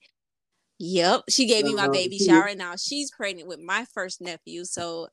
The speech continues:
Speaker 1: I get to do the same thing, even though she's engaged. So everybody that loves Demario, he's
Speaker 2: Mm-hmm.
Speaker 1: just like me. Like,
Speaker 2: Congrats to them.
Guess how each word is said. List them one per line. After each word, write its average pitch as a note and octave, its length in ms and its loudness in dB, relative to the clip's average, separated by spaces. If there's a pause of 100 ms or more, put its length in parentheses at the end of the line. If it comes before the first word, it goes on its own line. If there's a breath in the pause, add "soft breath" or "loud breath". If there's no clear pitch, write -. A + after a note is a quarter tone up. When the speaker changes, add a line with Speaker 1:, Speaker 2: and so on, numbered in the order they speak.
(160)
Speaker 1:
I F#3+ 120 -2
get F3 220 -6
to F#3 80 -2
do F3+ 220 -6
the D#3+ 140 -12
same F3+ 300 -2
thing, F3+ 360 -2
even F#3 160 -6
though F3 100 -4
she's A#3 260 -2
engaged. E3 560 -2 (680)
So F#3 640 -2 (560)
everybody F4 420 -2
that D#4+ 140 -6
loves D4+ 260 -6
Demario, F3+ 640 -10
he's G#3+ 240 -4
Speaker 2:
Mm-hmm. G#3 80 -6
Speaker 1:
just A#3 240 -6
like A3 160 -2
me. G#3 260 -8
Like, D#3+ 220 -6
Speaker 2:
Congrats C#3+ 260 -2
to G2+ 80 -10
them. A2 200 -6